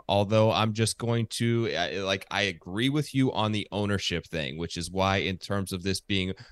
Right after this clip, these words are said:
mainly DraftKings focused, um, if Rickie is twenty to twenty-five percent owned in a tournament that's extremely volatile, which even given his win, um, at this event, the last thirty-six rounds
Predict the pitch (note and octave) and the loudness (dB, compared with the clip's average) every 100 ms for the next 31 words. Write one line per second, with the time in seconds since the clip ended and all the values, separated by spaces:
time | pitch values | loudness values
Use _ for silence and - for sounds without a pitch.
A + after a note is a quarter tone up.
0 | - F#2+ G2 G2+ F#2+ E2+ F2 F2+ - G2+ | -4 0 0 0 -2 -2 -2 -2 -4 -4
1 | F#2 - F2+ A2 E3 E3 - G2 G2 F#2 | -4 -4 0 0 0 -2 0 -2 0 -2
2 | F#2 F2 G#2+ A#2 C3+ B2+ - G#2+ G#2+ G2+ | -4 -2 -2 0 2 2 0 0 0 0
3 | - - - _ - - G2+ G#2+ A2+ - | -4 -16 -20 _ -12 -2 2 4 4 2
4 | G#2 - F#2+ G2 - G2+ F#2+ - G#2+ - | -4 -4 -2 -2 0 0 0 -2 -2 0
5 | G2 F#2+ - - D#2+ F#2 A#2+ B2 G2 F#2+ | 0 -2 -4 -6 -2 0 0 -2 -4 -4
6 | - G#2 G#2 G2+ F#2 F#2+ - - - G2+ | -2 -2 0 -2 -4 -6 -6 -6 -2 -2
7 | G#2+ F2 F2 F2+ G2 - A2+ F#2+ - B2+ | 0 0 2 2 2 0 0 0 -2 0
8 | E3 F#3+ C3 C#3 D3 C3+ B2 G#2 F2 E2+ | 2 4 4 4 4 4 4 2 -2 -2
9 | G2 A2 D#2 D#2 E2+ - - - - F2 | 2 4 2 -2 -4 -6 -10 -6 0 0
10 | E2+ F#2 F#2+ - F#2+ F2 D#2 D#2+ F2 G#2 | 0 -2 -2 0 0 0 -2 -2 -2 -4
11 | - - - A2 A2+ D3+ G3 - - G#2 | -10 -12 -2 0 2 2 2 0 -2 0
12 | G#2 G2 - F#2+ - E2+ E2+ E2+ F2 | 2 0 -2 -4 -4 -2 0 0 -2